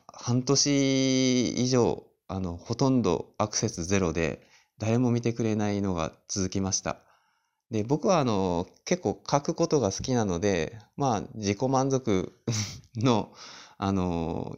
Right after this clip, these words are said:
意味合いもあって、もう毎日ずっと書き続けられたんですけれども、まあ、最低でもやっぱ一年以上っていうのは、そういう期間が必要ですね。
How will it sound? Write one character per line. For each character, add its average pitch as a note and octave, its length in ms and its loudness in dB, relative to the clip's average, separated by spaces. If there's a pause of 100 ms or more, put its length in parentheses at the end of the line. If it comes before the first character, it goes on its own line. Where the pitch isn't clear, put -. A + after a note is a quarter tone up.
(120)
意 A#2 140 2
味 A#2 180 4
合 A2+ 60 2
い A2 40 0
も A2 120 0
あ A2 40 2
っ A2+ 80 -6
て、 G2+ 220 -2
も G2 160 -2
う - 20 -4
毎 G2+ 220 0
日 - 160 -8
ず G2 140 -2
っ F#2+ 40 -4
と F#2+ 140 -8
書 B2 100 -2
き A#2+ 140 -8
続 B2 240 -2
け A#2+ 120 0
ら G#2 120 4
れ G#2+ 100 0
た A2 120 -4
ん G#2+ 80 -2
で F2+ 80 -6
す - 100 -14
け F2 100 -8
れ E2+ 60 -6
ど E2+ 120 -6
も、 F2+ 300 -4 (460)
ま A#2+ 220 -2
あ、 - 140 -20 (220)
最 C#3 340 -2
低 D#3+ 140 2
で F3 80 4
も E3 100 2
や A#2 60 0
っ - 20 -2
ぱ F2+ 120 0
一 F2 240 0
年 B2+ 180 4
以 C3 60 0
上 A#2 180 2
っ F#2+ 40 -4
て - 200 -8
い G2+ 40 0
う - 20 0
の F#2 160 -2
は、 D#2 200 -4 (1080)
そ - 160 -6
う G#2+ 40 0
い G2 100 0
う F2 60 -4
期 - 120 -10
間 A2 220 2
が D#2+ 220 0
必 - 260 -4
要 F#2+ 320 4
で G2+ 120 0
す G2 140 -6
ね。 E2 260 -4